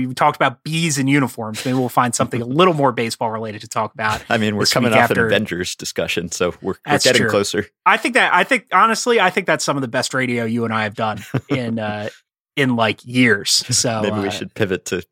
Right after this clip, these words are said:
Speaker 2: comic book movies full time.
Speaker 1: Oh, Spider-Man's coming out before too long, right?
Speaker 2: Yeah.
Speaker 1: So,
Speaker 2: Mm-hmm.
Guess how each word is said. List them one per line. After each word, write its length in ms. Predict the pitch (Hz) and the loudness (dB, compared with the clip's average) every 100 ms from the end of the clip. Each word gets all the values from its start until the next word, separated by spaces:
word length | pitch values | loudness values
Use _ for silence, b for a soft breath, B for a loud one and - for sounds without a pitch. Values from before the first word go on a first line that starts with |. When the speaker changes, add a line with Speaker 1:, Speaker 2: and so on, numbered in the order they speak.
| - | -4
Speaker 2:
comic 320 | 92 87 - | -2 -2 -4
book 160 | 92 92 | -6 -4
movies 300 | 85 92 - | -6 -6 -6
full 140 | 92 | -6
time. 240 | - 90 - | -4 -6 -4
Speaker 1:
Oh, 200 | 170 202 | 0 2
Spider-Man's 600 | 170 - 180 196 175 139 | 2 4 4 4 2 0
coming 220 | - 139 | 0 0
out 160 | 127 120 | 0 -2
before 240 | 113 123 | -6 -12
too 160 | 117 120 | -10 -10
long, 220 | 117 117 | -10 -6
right? 100 | - 104 | 0 0
Speaker 2:
Yeah. 60 | 117 - | 0 -10
Speaker 1:
So, 180 | - 82 | -10 -6
Speaker 2:
Mm-hmm. 260 | 101 101 | -6 -6